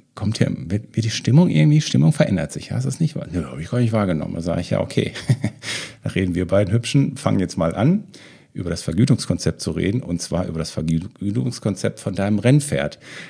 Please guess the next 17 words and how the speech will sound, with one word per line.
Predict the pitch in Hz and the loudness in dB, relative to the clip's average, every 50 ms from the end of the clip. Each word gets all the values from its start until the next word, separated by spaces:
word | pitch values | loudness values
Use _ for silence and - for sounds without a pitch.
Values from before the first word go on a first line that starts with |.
| - - | -18 -2
Das | - 110 117 131 | 0 2 2 2
ist | 127 - | 2 2
das, | 107 107 - - | 2 2 2 2
was | 107 104 - | 0 0 0
wir | 101 | -2
uns | 95 92 | -2 -2
jetzt | - - - | -2 -4 -4
als | - - | -6 -6
erstes | - - 107 131 - - 107 - - | 0 2 4 4 4 2 -2 -2 -2
mal | - - - | -4 -6 -6
anschauen, | - 85 - - - 87 85 98 120 147 143 - - - - - - - - _ | -8 -8 -6 -2 0 0 2 4 2 2 0 -2 -16 -20 -20 -20 -20 -20 -20 _
weil | - 101 95 | -4 0 4
sonst | 107 143 151 - | 4 4 4 4
kann's | - 131 120 - | 2 0 2 2
dir | - 101 | 2 2
nämlich | 98 98 - - - | 2 2 0 -4 -6
passieren, | - - - - - 175 160 - 58 65 147 175 185 | -8 -8 -4 2 4 6 6 6 6 6 6 6 4